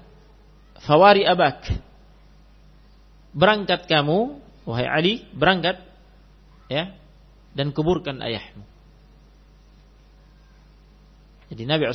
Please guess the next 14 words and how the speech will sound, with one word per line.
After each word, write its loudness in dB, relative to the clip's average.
alaihi -4
salatu -12
wasallam -6
memerintahkan -8
Ali -4
radhiyallahu -6
ta'ala -8
anhu -12
untuk -8
menguburkan -6
ayahnya. -4
Nah, -10
kata 0
Al-Albani, 0